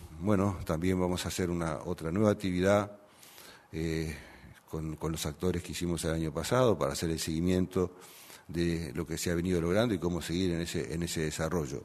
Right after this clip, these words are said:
Pero digo, tanto la neonatal precoz como la neonatal, la, la,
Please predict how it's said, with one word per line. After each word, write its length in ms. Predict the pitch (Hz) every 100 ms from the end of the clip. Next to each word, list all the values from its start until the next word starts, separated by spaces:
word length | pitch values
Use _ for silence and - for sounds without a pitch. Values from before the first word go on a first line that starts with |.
| -
Pero 160 | 92
digo, 200 | 90 90
tanto 360 | 80 110 113 120
la 140 | 95
neonatal 500 | 90 90 90 104 104
precoz 540 | 104 107 120 117 - - - - - - - -
como 340 | 85 82 82
la 300 | 80 80 64
neonatal, 560 | 82 85 76 95 90 82 64
la, 220 | 76 76
la, 460 | 73 78 73 65